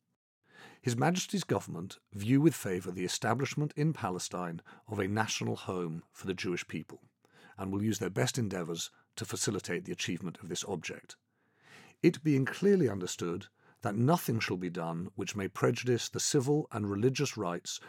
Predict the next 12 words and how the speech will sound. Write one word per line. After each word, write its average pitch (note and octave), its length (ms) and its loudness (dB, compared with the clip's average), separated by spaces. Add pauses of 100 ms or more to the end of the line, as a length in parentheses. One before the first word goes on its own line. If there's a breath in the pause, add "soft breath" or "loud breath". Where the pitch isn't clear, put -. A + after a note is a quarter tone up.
(160 loud breath)
of G#2+ 140 0
existing A2 560 0
non-Jewish A#2+ 560 4
communities E2+ 540 -6
in D#2+ 80 -10
Palestine, E2+ 640 -8 (480 loud breath)
or F3+ 200 12
the F3 100 8
rights F#2 440 -2 (120)
and G#2 140 -2
political A2+ 380 0
status - 580 -4